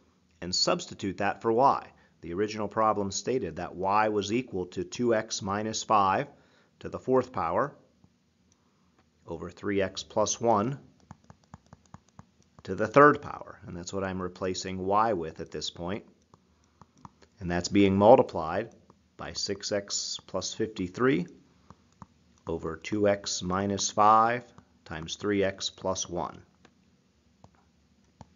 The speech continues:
Now there's a couple simplifications I can do before stating my final answer.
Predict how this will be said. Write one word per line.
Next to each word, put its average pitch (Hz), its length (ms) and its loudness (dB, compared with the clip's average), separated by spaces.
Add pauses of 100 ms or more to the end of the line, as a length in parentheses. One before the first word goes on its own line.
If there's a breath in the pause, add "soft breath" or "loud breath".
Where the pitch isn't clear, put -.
(1000 soft breath)
Now 87 100 -2
there's 90 200 2
a 90 40 0
couple 117 300 8
simplifications 113 920 2
I 101 140 6
can 107 220 -4
do 117 260 8
before 92 320 -4
stating 101 360 0
my 92 140 0
final 101 420 4
answer. 117 460 2